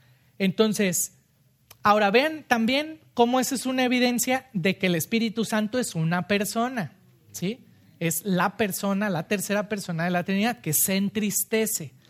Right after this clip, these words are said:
La exhortación que Pablo está haciendo aquí a los creyentes en esta sección de Efesios capítulo cuatro es que precisamente los creyentes vivan conforme a la nueva vida que tienen en Cristo.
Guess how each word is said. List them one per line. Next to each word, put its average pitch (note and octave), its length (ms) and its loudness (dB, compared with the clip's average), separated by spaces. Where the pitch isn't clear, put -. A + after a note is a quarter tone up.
La F#3 100 0
exhortación G3+ 720 -2
que C#4 120 -4
Pablo C4 320 0
está A#3 180 -6
haciendo G#3+ 340 -4
aquí G#3 260 -4
a G3+ 80 0
los F3+ 220 -4
creyentes F3+ 600 -4
en E3+ 160 4
esta G3 280 0
sección F#3+ 580 -2
de D3 240 -2
Efesios F#3+ 560 -4
capítulo F3+ 580 -4
cuatro F#3+ 420 -4
es F3+ 160 -2
que G3 140 0
precisamente A3+ 840 -2
los F3+ 260 -2
creyentes F#3 760 -2
vivan A#3+ 400 -2
conforme A3+ 800 0
a F3 100 2
la D#3+ 140 4
nueva F#3+ 320 2
vida G3 240 -2
que E3+ 120 -6
tienen E3 320 -4
en E3 120 -4
Cristo. - 420 -8